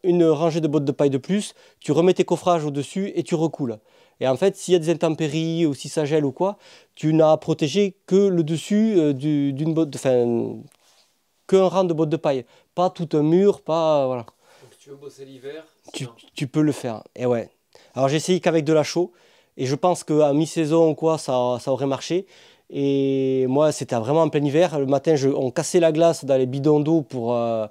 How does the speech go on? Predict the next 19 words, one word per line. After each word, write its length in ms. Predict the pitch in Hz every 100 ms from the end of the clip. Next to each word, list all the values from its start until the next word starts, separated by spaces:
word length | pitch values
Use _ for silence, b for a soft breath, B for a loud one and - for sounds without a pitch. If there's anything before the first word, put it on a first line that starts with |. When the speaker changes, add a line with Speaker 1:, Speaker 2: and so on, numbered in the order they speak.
| B B -
Speaker 1:
pour 120 | 120
faire 160 | 139
la 100 | 139
gâcher, 380 | 131 131 180 175
ce 120 | 131
qu'on 220 | - 131 117
n'aurait 160 | 113
même 160 | 120 120
pas 120 | 120
dû 80 | 113
faire. 260 | 160 156 b b b
Et 60 | 131
il 20 |
y 40 |
a 60 | 139
des 120 | 135
endroits 380 | 143 127 160 165
où 120 | 151
ça, 540 | - 147 135 127 117